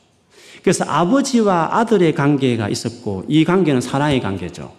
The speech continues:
그 사랑의 관계를 완전히 돕고 연합하기 위해서 성령이 계신 거죠. 그래서 성령의 열매는 사랑일 수밖에 없어요. 성령이 하시는 가장 큰 일은 펠로십, 그 관계를 만들어가는데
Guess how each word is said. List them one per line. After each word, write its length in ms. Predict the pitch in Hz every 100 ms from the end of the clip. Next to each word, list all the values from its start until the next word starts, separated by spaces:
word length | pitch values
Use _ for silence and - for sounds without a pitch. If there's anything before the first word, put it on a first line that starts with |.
| _ _ - - - -
그 100 | 156
사랑의 440 | - 170 214 214
관계를 920 | 170 151 139 127 123 120 110 104 - - _ _ _ _ _ _ _ _ _ _ _ _
완전히 640 | - 113 139 151 196 202 202
돕고 520 | 117 95 - 131 117
연합하기 540 | 143 139 - 127 117
위해서 420 | 95 92 92 - 123
성령이 680 | - - 147 143 180 180
계신 300 | - - -
거죠. 160 | - 113
그래서 200 | 151 143
성령의 360 | 156 160 233 135
열매는 560 | 104 110 135 117 90 - -
사랑일 560 | - 151 190 185 104 - -
수밖에 400 | - - - -
없어요. 280 | - - - - _ - - -
성령이 400 | - 160 202 208
하시는 300 | 147 151 147
가장 320 | 160 160 151
큰 220 | - 165
일은 300 | 123 113 107 107 - -
펠로십, 540 | 196 208 151 - 110
그 100 | -
관계를 420 | - 170 202 151
만들어가는데 960 | 113 92 98 110 92 92 90 123 139 -